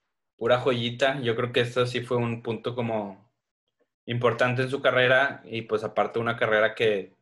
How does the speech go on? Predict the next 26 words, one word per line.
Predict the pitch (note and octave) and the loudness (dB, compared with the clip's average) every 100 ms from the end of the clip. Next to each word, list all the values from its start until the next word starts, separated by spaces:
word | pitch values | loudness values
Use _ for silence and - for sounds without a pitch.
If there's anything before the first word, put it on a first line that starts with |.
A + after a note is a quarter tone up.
| _ | _
desde | G2 G2+ G#2 | -4 -2 -2
temprano | A2+ G#2 G#2+ G#2 G#2 A2+ | -2 -2 2 2 0 -4
se | A2+ | -4
fue | G#2+ G#2 | 0 0
a | G#2 | 2
Hollywood. | - A2 B2 C3 D3 - _ _ _ _ _ | 2 2 2 2 2 0 _ _ _ _ _
Entonces, | - G2+ G2 G#2 G2 - G#2 G#2 G2+ - - - | -16 -16 -6 -4 -4 -2 0 2 0 -6 -18 -20
después | G2+ G#2 - G#2 | -8 -8 0 0
de | G2+ | 0
eso | G#2 A2 | -2 2
ya | G#2+ | 2
vuelve | G2+ G#2+ G#2 | 6 4 4
a | A2 | 0
México | A2 G#2+ A#2 A#2+ A#2 | 0 -4 -6 -6 -4
y | A2+ | -2
hace | G2+ - G#2+ G#2 F#2+ _ _ _ _ - | -2 0 -2 -2 -4 _ _ _ _ -16
Y | F#2+ | -10
tu | A2 | -6
mamá | G#2+ G#2 - | -4 -4 -2
también, | A#2+ A#2 A#2 D3+ - _ _ _ _ - | -2 0 0 -2 -12 _ _ _ _ -4
que | G#2+ | -4
es | - | -2
principalmente | - A2 - G#2 G2+ G2 G#2+ | -6 -6 -2 -2 -2 -6 -4
en, | G2+ F#2+ F#2 _ _ _ _ _ _ | -4 -4 -14 _ _ _ _ _ _
en | G2 G2+ | -8 -4
México. | G#2+ G#2+ A#2+ C3+ C3 - | -4 -6 -8 -6 -6 -12